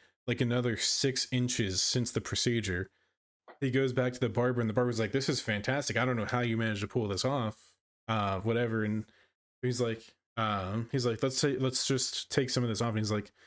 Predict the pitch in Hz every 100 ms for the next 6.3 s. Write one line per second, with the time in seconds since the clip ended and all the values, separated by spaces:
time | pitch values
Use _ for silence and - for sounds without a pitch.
0 | _ _ - 143 147 123 113 110 - 127
1 | 123 135 123 - 117 117 113 143 147 107
2 | 98 113 120 - 127 120 - 120 117 101
3 | - - - _ _ _ _ _ _ _
4 | _ _ _ _ - 131 131 127 127 123
5 | 120 113 117 113 110 107 101 107 107 101
6 | 110 117 101